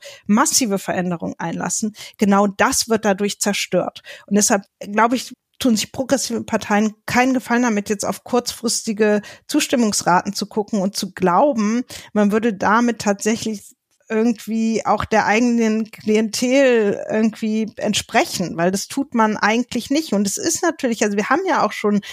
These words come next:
seit Jahrzehnten genau diese Abwertungsdebatten und wir haben rechtspopulistische Kräfte in dieser Gesellschaft, die öffentliche Debatten befeuern.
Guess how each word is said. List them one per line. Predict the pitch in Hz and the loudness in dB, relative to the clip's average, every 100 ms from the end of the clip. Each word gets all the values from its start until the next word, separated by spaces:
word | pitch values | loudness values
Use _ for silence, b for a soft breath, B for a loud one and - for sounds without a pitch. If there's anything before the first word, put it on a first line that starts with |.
| B B | B B
seit | - 214 208 - | 0 2 2 2
Jahrzehnten | 202 202 - 262 262 214 226 214 | 0 2 0 0 0 -2 -2 0
genau | 220 214 | 2 2
diese | 226 220 - | 0 -2 -2
Abwertungsdebatten | 208 - 202 208 208 - 202 190 185 208 | -4 0 -2 0 -4 -6 -4 -2 0 -2
und | 190 | -4
wir | 202 - | -4 0
haben | 220 233 220 B B B | 0 2 -2 B B B
rechtspopulistische | 202 214 226 - - - 233 214 214 226 - - 233 - 196 202 202 - - 196 | -2 0 0 -2 -6 -2 -4 0 0 2 0 -2 0 2 4 6 4 2 -4 -4
Kräfte | - 247 - 269 | 0 0 0 0
in | 233 | 0
dieser | 208 226 208 | 2 0 0
Gesellschaft, | 202 208 214 220 - | 2 2 2 -4 -4
die | 226 - | -6 -2
öffentliche | 226 247 220 226 220 | -2 0 0 0 0
Debatten | 208 202 208 - 220 | 0 2 0 2 0
befeuern. | 214 - 220 226 240 233 214 | -2 -2 0 2 2 0 -4